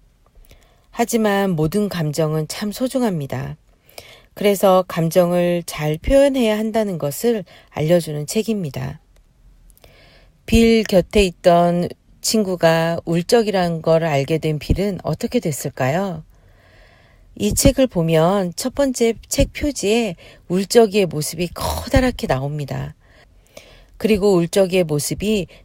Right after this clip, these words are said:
빌의 감정에 따라서 어떻게 변화하는지도 알 수 있는 책인데요.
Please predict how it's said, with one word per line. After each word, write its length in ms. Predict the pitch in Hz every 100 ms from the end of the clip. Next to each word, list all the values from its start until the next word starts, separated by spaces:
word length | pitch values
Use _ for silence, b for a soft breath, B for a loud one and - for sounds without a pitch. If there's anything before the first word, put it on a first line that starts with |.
| -
빌의 320 | - 202 202
감정에 460 | - 156 175 170 170
따라서 520 | 180 170 160 170 147
어떻게 440 | 147 - 208 214
변화하는지도 920 | 190 185 156 190 185 165 - - 147 139
알 160 | 131
수 160 | 135 185
있는 240 | 156 147
책인데요. 720 | - 202 202 165 139 180 196